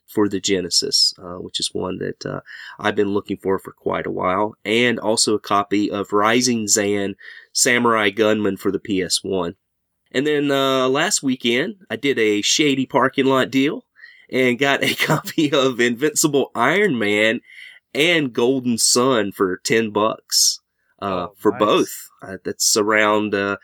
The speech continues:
Speaker 1: a fifty dollar value for ten bucks. And I had been looking for Invincible Iron Man for the Game Boy Advance for a long time. Uh, if you guys haven't played it, it's sort of like a Contra shooter, and, uh, definitely recommend it. Looks great on the Game Boy Advance as well.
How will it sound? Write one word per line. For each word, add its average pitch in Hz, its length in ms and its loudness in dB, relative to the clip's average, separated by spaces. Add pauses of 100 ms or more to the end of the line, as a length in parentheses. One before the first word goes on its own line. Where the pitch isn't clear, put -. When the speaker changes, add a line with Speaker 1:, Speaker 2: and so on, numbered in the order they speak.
(320)
Speaker 1:
a - 40 -20
fifty 131 360 0
dollar 110 400 4
value 101 540 2
for 104 160 -4
ten 101 320 0
bucks. 107 460 -2
And 95 180 -4
I 95 40 -4
had 107 140 0
been 110 160 2
looking 123 260 2
for 117 200 2
Invincible 110 500 0
Iron 110 320 2
Man 104 280 -2
for 104 140 -4
the 101 100 0
Game 101 240 -2
Boy 101 80 2
Advance 95 320 -6
for 95 120 -4
a 92 60 0
long 98 220 -2
time. 107 400 0 (440)
Uh, 92 200 -8
if - 160 -6
you 104 40 -4
guys 110 220 2
haven't 113 240 -2
played 110 320 0
it, 143 140 0
it's 104 160 -2
sort 120 200 0
of 110 60 0
like 104 240 0
a 101 100 0
Contra 98 520 -2
shooter, 87 520 -4 (300)
and, 95 460 -2
uh, 92 320 -2 (100)
definitely 107 360 2
recommend 98 520 0
it. - 160 -8
Looks 101 240 -2
great 95 300 2
on 95 100 -2
the 92 60 -4
Game 92 240 -4
Boy 90 140 0
Advance 95 420 -6
as - 120 -2
well. 95 300 -4